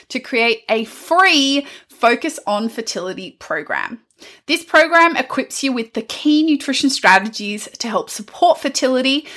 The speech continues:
So if you're thinking about trying to conceive, this is the perfect place to start. Sign up for free today,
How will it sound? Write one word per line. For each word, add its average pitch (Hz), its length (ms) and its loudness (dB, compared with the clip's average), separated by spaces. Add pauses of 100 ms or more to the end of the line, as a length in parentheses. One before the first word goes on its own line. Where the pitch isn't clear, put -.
(140)
So - 120 -2
if 254 180 0
you're 311 60 0
thinking 392 480 -6
about 349 240 4
trying 277 300 2
to 285 60 -2
conceive, 226 580 0
this 220 280 -8
is 220 200 -4
the 226 300 -6
perfect 285 640 0 (100)
place 220 480 0 (120)
to 226 160 -4
start. 156 420 0 (680)
Sign 320 380 4
up 370 100 2
for 370 140 -2
free 285 300 0
today, 220 500 2